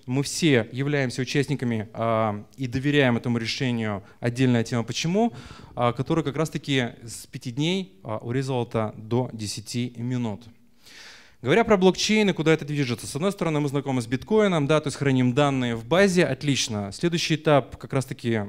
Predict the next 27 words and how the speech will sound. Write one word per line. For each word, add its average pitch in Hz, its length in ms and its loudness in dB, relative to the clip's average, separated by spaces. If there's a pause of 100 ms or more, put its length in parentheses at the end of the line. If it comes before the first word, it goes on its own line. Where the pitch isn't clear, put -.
(160)
то, 113 80 -8
что, 107 320 -4 (420)
а, 107 640 0
Паша 160 220 0
рассказал, 131 440 0
что - 200 -6
Виталик 120 340 0
Бутерин 165 340 -2
сделал 127 220 0
смарт-контракт. 117 680 -4 (500)
И 123 60 -2
в - 20 0
данном 170 180 4
случае 160 240 -2
мы 139 60 -4
добавили 143 300 4
некий 135 140 0
store 131 220 0
procedure, 135 460 -2
некую 127 260 2
бизнес-логику, 143 560 -2
которая 139 200 -4
позволяет 123 360 -2
с 139 60 -12
этими 117 120 -6
данными 117 340 -2
работать. 104 580 -6